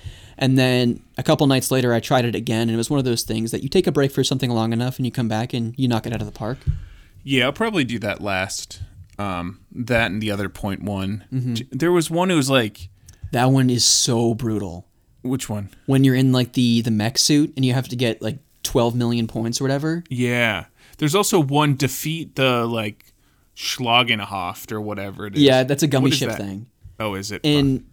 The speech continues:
Speaker 1: so
Speaker 2: I thought I beat everything
Speaker 1: Well,
Speaker 2: with
Speaker 1: for the
Speaker 2: gummy
Speaker 1: gummy
Speaker 2: ship.
Speaker 1: ship thing, I
Speaker 2: Like, level seventy.
Speaker 1: I unlocked a lot of blueprints, uh, based on taking all those constellation photos.
Speaker 2: Mm-hmm.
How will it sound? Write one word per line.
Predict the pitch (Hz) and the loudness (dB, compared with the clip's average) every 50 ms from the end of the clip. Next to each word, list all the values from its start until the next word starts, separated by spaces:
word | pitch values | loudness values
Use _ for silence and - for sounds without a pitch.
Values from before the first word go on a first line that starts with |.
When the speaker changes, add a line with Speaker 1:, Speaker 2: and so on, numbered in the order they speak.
| - - | -4 0
Speaker 1:
so | - - - 160 151 143 139 131 | 2 4 6 8 8 8 6 4
Speaker 2:
I | 156 | 2
thought | 156 226 233 | 0 0 0
I | 254 | 0
beat | 185 143 - 185 220 247 | -2 -2 -2 -2 -2 0
everything | 190 117 101 98 92 - - - 76 76 78 82 - - - - - - | -2 -4 -6 -10 -14 -16 -16 -16 -16 -16 -16 -18 -20 -20 -20 -20 -8 0
Speaker 1:
Well, | 165 170 170 | 2 4 4
Speaker 2:
with | 165 170 | 4 4
Speaker 1:
for | 185 | 6
the | 180 165 | 4 6
Speaker 2:
gummy | 127 160 170 214 247 | 6 4 2 2 2
Speaker 1:
gummy | 233 | 2
Speaker 2:
ship. | - - - - | 2 0 0 0
Speaker 1:
ship | - | 0
thing, | - 165 156 156 147 143 - - - | 0 2 4 4 4 2 0 -2 -2
I | 127 131 139 156 170 175 170 170 165 - - - - - - _ _ _ _ _ - | 0 2 2 4 4 4 4 4 0 -4 -20 -20 -20 -20 -20 _ _ _ _ _ -18
Speaker 2:
Like, | - 143 - | -14 -10 -8
level | 147 135 131 127 | -8 -8 -6 -6
seventy. | - - - - 127 127 135 135 127 107 92 - - - - | -6 -4 -4 -2 -2 -2 -2 -2 -2 -2 -4 -6 -10 -6 0
Speaker 1:
I | 143 156 175 170 | 4 4 4 6
unlocked | 156 175 185 190 185 180 185 - - | 4 4 4 4 4 2 2 0 0
a | 143 | 0
lot | 135 131 143 139 | 0 2 2 0
of | 127 120 | -2 -2
blueprints, | - 120 143 185 214 190 - - 120 113 113 120 120 - - - - - _ _ - | 2 4 4 4 4 4 0 0 0 0 0 -2 -2 -2 -2 -4 -4 -8 _ _ -8
uh, | - 127 123 | -6 -6 -4
based | 120 - 147 143 147 143 - | 2 4 6 6 6 4 2
on | 139 135 | 0 2
taking | - 147 131 147 139 | 0 0 2 2 4
all | 131 | 4
those | 131 131 123 | 4 4 2
constellation | - - 139 131 120 - - 104 104 113 - 156 147 | 0 -2 -2 -2 -2 -4 -2 -2 -2 -2 0 -2 -2
photos. | - 196 196 196 214 226 254 254 - 151 | 0 2 2 2 2 0 0 -2 -2 -2
Speaker 2:
Mm-hmm. | 143 143 131 123 | -2 -2 -2 -4